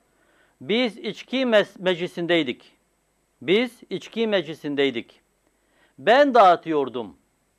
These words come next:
Bir adam geldi. Bir adam geldi. "İçki haram edildi." dedi.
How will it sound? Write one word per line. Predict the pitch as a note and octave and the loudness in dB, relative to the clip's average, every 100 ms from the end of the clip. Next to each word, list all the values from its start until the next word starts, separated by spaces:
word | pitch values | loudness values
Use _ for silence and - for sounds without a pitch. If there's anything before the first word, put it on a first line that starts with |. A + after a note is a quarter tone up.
| _ _ _ _ - | _ _ _ _ -12
Bir | C3 A3+ B3+ A3 | -4 0 4 4
adam | F#3+ B3 C4 G#3 | 6 4 4 2
geldi. | A3 G#3+ G3 G#3 D#3+ - _ _ _ _ _ _ _ _ _ | 4 4 4 0 -2 -4 _ _ _ _ _ _ _ _ _
Bir | C3 D3+ | -2 2
adam | D3 D#3+ C#3+ | 2 0 0
geldi. | C3+ A2+ F#2+ _ _ _ _ | -4 -4 -12 _ _ _ _
"İçki | G#3+ G#3+ - B3 C4+ | -8 -8 -10 -6 -4
haram | A3+ D#3 G3+ G#3 B3 B3 A3+ | -4 0 2 4 4 2 -4
edildi." | A3 F#3+ F#3+ F3+ E3 F#3+ D3+ | -4 -4 -4 -6 -6 -6 -2
dedi. | C#3+ A#2+ A2 | -2 -4 -8